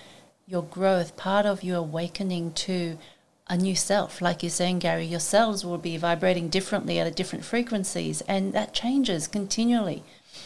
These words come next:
And it's when you don't allow that change, when you stay stuck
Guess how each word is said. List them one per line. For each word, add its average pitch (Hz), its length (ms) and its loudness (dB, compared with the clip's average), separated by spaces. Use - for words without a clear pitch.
And 196 140 4
it's 202 160 -2
when 214 220 4
you 202 100 0
don't 226 480 2
allow 180 280 4
that 165 200 -4
change, 156 480 -2
when 180 220 0
you 170 200 -4
stay - 300 -2
stuck 240 520 2